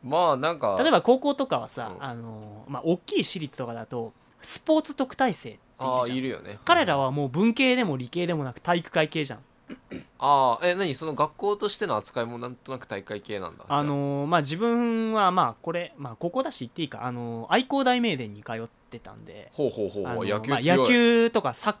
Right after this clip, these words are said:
Speaker 2: カーも強いわけですよ。
Speaker 1: はいはいはい。
Speaker 2: 彼らはもう一クラスまとめて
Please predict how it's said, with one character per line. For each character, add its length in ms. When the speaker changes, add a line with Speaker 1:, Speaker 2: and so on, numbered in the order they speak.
Speaker 2:
カ 140
ー 20
も 100
強 220
い 20
わ 100
け 60
で 120
す 20
よ。 80
Speaker 1:
は 40
い 40
は 60
い 80
は 40
い。 80
Speaker 2:
彼 240
ら 140
は 100
も 200
う 20
一 200
ク 120
ラ 100
ス 140
ま 160
と 140
め 120
て 300